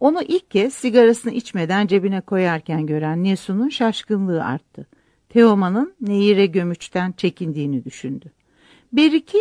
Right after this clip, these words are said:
annesinin mutfağında yemek atıştıran haşarı bir oğlan çocuğu keyfiyle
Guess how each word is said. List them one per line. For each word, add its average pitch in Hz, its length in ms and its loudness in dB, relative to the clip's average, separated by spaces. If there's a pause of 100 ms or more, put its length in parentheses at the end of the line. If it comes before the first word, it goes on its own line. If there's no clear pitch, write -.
(140)
annesinin 220 580 4
mutfağında 180 540 -2
yemek 202 340 0
atıştıran 175 540 -4
haşarı 220 420 0
bir 170 120 0
oğlan 160 340 2
çocuğu 156 400 -4
keyfiyle 175 680 -2